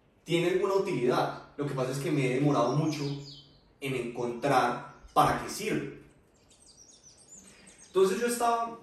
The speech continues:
en ese primer semestre de universidad desesperado. Claro, yo hice los primeros exámenes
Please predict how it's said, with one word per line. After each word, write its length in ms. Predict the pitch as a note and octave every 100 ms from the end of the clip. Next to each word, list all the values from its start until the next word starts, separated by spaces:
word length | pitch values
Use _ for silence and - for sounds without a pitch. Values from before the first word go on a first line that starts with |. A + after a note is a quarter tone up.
| - -
en 180 | E3
ese 160 | D#3+ G3+
primer 240 | F#3 D3+ C#3
semestre 320 | F3+ F3+ F#3
de 60 |
universidad 580 | D3 B2+ B2 C#3 - -
desesperado. 640 | C#3 C#3+ - - C#3 - - - - _ _ _ _ _ _ _ _ _ -
Claro, 400 | G3 G3 - -
yo 100 | C#3
hice 200 | C#3+ C#3+ B2+
los 100 | A#2+
primeros 300 | B2+ C3+ F3
exámenes 480 | - - D3 D3+